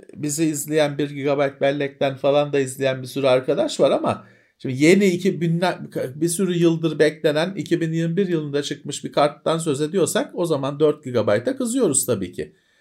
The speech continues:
Yoksa dört gigabayt, a, bugün aslında her şeyi oynatır.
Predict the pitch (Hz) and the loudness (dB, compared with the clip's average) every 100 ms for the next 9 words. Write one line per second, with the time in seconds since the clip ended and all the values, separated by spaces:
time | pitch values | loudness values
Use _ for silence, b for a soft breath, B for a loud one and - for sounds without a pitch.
0 | b b 165 160 165 156 160 160 160 151 | b b 4 4 4 4 4 2 0 2
1 | 151 156 160 _ _ - - - - - | 4 4 0 _ _ -14 -10 -10 -12 -16
2 | - - 160 151 151 139 131 147 143 143 | -18 -10 -8 -4 0 0 0 -4 2 2
3 | 92 - - 165 165 - 165 220 226 202 | 2 -8 2 4 4 2 4 4 4 2
4 | 196 120 - - | 0 -4 -8 -16